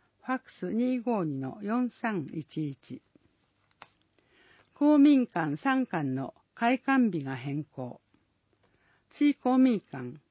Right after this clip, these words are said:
北地区、東地区文化センターの公民館三館は、これまで国民の祝日が月曜日にあたる場合、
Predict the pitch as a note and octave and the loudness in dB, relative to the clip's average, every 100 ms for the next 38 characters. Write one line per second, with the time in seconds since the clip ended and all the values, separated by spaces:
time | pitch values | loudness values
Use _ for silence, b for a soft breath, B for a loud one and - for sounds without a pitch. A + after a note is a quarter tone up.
0 | _ - - C4 B3+ - - D3 - _ | _ -20 -4 -2 -2 -8 -8 -6 -6 _
1 | _ - C#4+ D4 - - - F3 G3+ G#3+ | _ -4 0 0 -2 -10 -8 -4 -4 -2
2 | A#3 - A#3 G#3 E3+ D3 C3+ C3 F3 - | -4 -2 -4 -4 -6 -4 -4 -6 -12 -4
3 | B3 C4 C4+ A#3+ - D#3+ C#3+ - G3+ G3 | 0 4 2 0 -4 -6 -6 -6 -6 -6
4 | D3 B2+ B2+ - b b b b _ B3 | -8 -10 -12 -16 b b b b _ 0
5 | C#4 C4 A#3+ F3 - _ _ A3 - C#4 | 4 2 2 -4 -8 _ _ -12 2 6
6 | C#4+ C4+ C4+ - - B3 A#3+ - A#3 A3 | 8 8 4 0 -6 -4 -4 -2 -2 -2
7 | - F#3+ A3+ - C#4+ D4 G#3+ E3 C#3+ C#3+ | -4 -4 -4 0 0 0 0 -4 -4 -4
8 | F#3 F3 D3 D3 D3 | -4 -4 -4 -6 -6